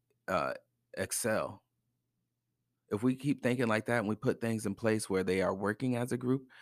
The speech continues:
where they are operating as a group, where they understand that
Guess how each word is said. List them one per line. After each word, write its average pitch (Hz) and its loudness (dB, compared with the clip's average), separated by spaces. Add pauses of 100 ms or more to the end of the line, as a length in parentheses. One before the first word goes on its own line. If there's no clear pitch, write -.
(220)
where 98 2
they 92 2
are 82 0
operating 123 4
as 113 0
a 120 0
group, 123 0 (200)
where 95 6
they 104 6
understand 117 2
that 90 2